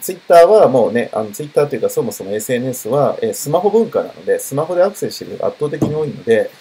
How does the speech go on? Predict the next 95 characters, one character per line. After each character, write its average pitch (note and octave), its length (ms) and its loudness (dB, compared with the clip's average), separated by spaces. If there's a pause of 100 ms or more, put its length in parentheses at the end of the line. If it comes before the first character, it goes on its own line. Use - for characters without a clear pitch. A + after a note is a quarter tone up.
(280)
こ F#3+ 220 0
う G3 40 4
や F#3+ 80 4
っ F#3+ 80 -12
て F3+ 120 -4
ね、 G3 220 -2
え C3+ 200 0
ー、 C3+ 40 -2
ス - 140 -14
ク G3 80 -2
ロ F3+ 60 -2
ー - 20 2
ル D3+ 60 2
し - 120 -8
な A2 100 -4
が G#2+ 120 -2
ら F#2+ 80 0
情 D3+ 220 4
報 D3+ 240 0
を - 20 -4
ね、 E3 300 -2
入 D#3 160 -6
手 A#2+ 100 -8
し - 140 -10
よ G#2+ 80 2
う G2+ 40 -12
と - 80 -18
思 F2+ 100 -10
っ - 20 -14
た - 100 -12
時 - 220 -14
に、 A#2+ 200 -2 (340)
続 B3 280 -2
き B3+ 160 -2
を B3+ 80 6
読 B3+ 180 2
む C#3 200 -2 (180)
に、 C#3+ 280 -4 (500)
い B3 140 0
い B3 40 -12
こ D#3 120 4
と B2 80 2
が G2+ 60 4
書 - 200 -10
か G#3+ 80 6
れ E3+ 80 4
て - 100 -10
る G2 60 -8
可 - 140 -8
能 A2+ 140 -2
性 - 120 -10
も G#2 80 -8
い C3 60 -8
っ C3+ 40 -10 (100)
ぱ A3+ 100 4
い - 20 4
あ - 20 4
る F3 80 2
わ A2+ 80 2
け - 100 -6
で - 80 -12
す - 160 -12
よ。 - 80 -8 (400)
そ G3+ 120 -2
う - 20 -2
す - 100 -8
る G3 120 -4
と、 F3 140 4
そ - 140 -4
れ F#4 80 -2
を F4 40 -4
い A#3+ 80 -6
ち E4 140 -4
い - 40 -4
ち B2 120 -8
ね、 A#2 60 -2
見 D#3 140 -2
な A#3 160 0
き - 80 -2
ゃ G#2 40 2
い - 40 -6
け A2 120 -6
な G#2 120 -4
く F#2+ 120 -14
な D2+ 120 -10
る。 - 140 -12 (160)
も A#3 120 -4
し - 80 -8
く F3 80 4
は C#3 80 2
百 D#3 260 -4
四 B3 140 2
十 B3+ 160 0
字 D#3+ 120 -6
に C#3 100 -4